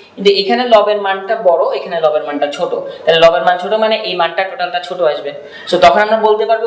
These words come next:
কি এর ডেভেলপমেন্টের হারটা সময়ের সাথে সাথে কম, এর হচ্ছে বেশি, বা বলা যায় এর ঢাল হচ্ছে কম, এর ঢাল হচ্ছে বেশি, এই জিনিসটাই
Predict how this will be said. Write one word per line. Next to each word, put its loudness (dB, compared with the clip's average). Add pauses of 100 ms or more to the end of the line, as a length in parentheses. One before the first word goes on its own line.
কি -8 (680)
এর 6 (100)
ডেভেলপমেন্টের 0
হারটা -4 (120)
সময়ের -4
সাথে -14
সাথে -4 (160)
কম, 4 (340)
এর 2
হচ্ছে -8 (120)
বেশি, 0 (440)
বা 8 (120)
বলা 2
যায় -2 (680)
এর 6 (140)
ঢাল 4 (100)
হচ্ছে -4 (160)
কম, 8 (260)
এর 2
ঢাল -4
হচ্ছে -8 (100)
বেশি, -2 (140)
এই 0
জিনিসটাই -4